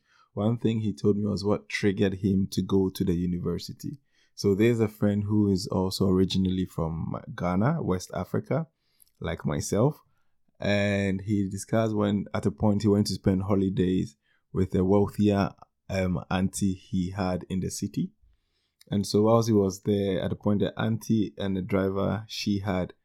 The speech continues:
took him to the biggest university in the city they were in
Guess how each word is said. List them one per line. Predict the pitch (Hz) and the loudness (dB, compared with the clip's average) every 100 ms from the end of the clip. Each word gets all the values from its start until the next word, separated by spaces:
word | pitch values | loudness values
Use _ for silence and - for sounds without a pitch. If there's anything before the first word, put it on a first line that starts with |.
| _ _ _ | _ _ _
took | - 107 - | 0 0 0
him | 101 - | -2 0
to | 98 92 87 - | 0 0 -2 -4
the | - - 95 | -6 -4 -4
biggest | - - 104 95 101 104 | -4 -2 2 4 4 4
university | 95 92 92 101 - 87 | 2 2 2 0 0 0
in | |
the | 92 | 0
city | 90 90 - | -2 -4 -4
they | - 90 | -2 0
were | 95 87 | 0 -2
in | - 104 151 | -2 0 0